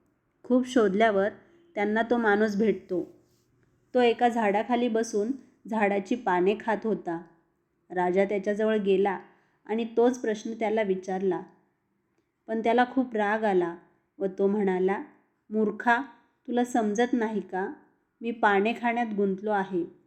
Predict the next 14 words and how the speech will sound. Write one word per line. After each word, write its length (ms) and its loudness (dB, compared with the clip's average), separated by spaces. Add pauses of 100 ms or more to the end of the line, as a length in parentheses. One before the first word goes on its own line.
(300)
माझ्याकडे 500 -2
वेळ 320 2
नाही 280 0 (600)
तुझ्या 200 -2
प्रश्नांची 840 -2
उत्तरे 420 -2
द्यायला. 400 2 (460)
जा, 240 2 (420)
त्या 100 -2
डोंगरापलीकडे 960 0 (300)
तुला 180 0
एक 160 0
माणूस 420 2
भेटेल, 640 0